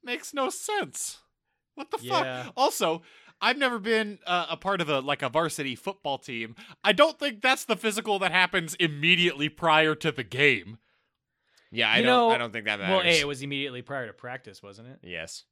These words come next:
Speaker 3: it was
Speaker 1: Okay.
Speaker 3: practice. I really
Speaker 2: But
Speaker 3: don't think it
Speaker 2: also
Speaker 3: matters.
Speaker 1: Why were there so many spectators there for practice?
Speaker 3: 'Cause it's a small town. What else are you gonna do?
Speaker 1: Drink.
Speaker 3: D-,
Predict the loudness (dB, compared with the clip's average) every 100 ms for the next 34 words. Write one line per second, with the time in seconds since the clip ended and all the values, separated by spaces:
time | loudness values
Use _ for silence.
0 | _ -16 -12 -8 -8 -8 -12 -16 -20 _
1 | _ 0 2 2 -2 -2 -4 -4 -6 -6
2 | -4 -4 -4 -4 0 2 2 -2 -4 -6
3 | -6 -4 -6 -4 -6 -6 -6 -8 -10 -8
4 | -6 -6 -10 -12 -10 -6 -6 -8 -10 -14
5 | -12 -10 -10 -8 -8 -8 -8 -8 -8 -10
6 | -16 -14 -14 -14 _ _ _ _ _ _
7 | _ _ -20 -16 -14 -14 -18 _ _ _
8 | _ -8